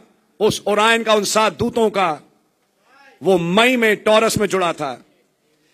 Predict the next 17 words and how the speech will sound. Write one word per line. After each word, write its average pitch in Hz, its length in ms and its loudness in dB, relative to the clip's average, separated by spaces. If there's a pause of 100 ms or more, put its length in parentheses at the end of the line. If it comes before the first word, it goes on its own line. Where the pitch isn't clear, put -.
(180)
और 170 100 0
यही 233 280 2
महीना 240 400 0
था 220 200 -2
जब 185 240 -6
बादल 214 340 0
के 208 180 0
विषय 185 260 -2
में 196 220 -2
बहुत 226 300 4
प्रचार 185 360 -2
हुआ। 139 240 -8 (1600)
आप 180 160 2
नोटिस 226 320 2
कर 220 140 -2
रहे 269 180 0
हैं? 247 360 -6